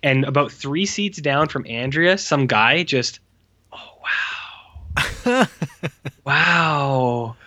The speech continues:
Speaker 1: Like, right when it was silent,
Speaker 2: Yeah.
Speaker 1: and I was just like, "You fuck, you ruined that cool,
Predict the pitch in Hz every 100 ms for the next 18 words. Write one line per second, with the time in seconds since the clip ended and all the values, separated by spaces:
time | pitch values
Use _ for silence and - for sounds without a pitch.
0 | - 156 147 139 156 170 175 170 143 -
1 | - 113 131 180 220 151 - - 156 156
2 | 147 135 151 320 - - - 107 107 -
3 | 175 156 180 202 151 117 110 - 147 123